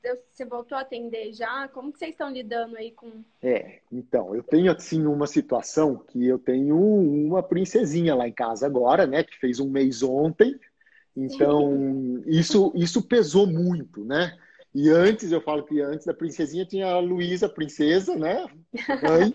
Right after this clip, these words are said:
Speaker 1: <laughs> Princesona.
Speaker 2: que, princesona, que estava gestante com a princesinha lá na barriga. Então, isso afetou principalmente o cuidado que eu tenho com ela, com elas agora, né? Com, sempre com ela, só que ela tava dentro, agora tá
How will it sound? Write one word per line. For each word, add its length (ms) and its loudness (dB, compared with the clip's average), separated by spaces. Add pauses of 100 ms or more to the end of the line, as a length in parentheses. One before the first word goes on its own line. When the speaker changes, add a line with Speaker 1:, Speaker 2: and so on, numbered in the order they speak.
Speaker 1:
<laughs> 140 -18
Princesona. 760 2
Speaker 2:
que, 560 -14 (160)
princesona, 840 2
que 180 -8
estava 640 -4 (320)
gestante 920 2 (260)
com 80 -4
a 40 -4
princesinha 720 -4 (160)
lá 640 -4 (120)
na 120 -8
barriga. 500 -2 (420)
Então, 360 2
isso 280 2
afetou 760 0 (120)
principalmente 600 -6
o 80 -4
cuidado 840 2
que 100 -4
eu 60 -2
tenho 260 -6
com 240 -6
ela, 380 -2 (640)
com 220 2
elas 420 0
agora, 440 -8
né? 200 0
Com, 280 -10
sempre 380 -2
com 160 -8
ela, 160 0
só 160 -4
que 100 -6
ela 240 0
tava 220 -2
dentro, 340 -2
agora 260 2
tá 120 0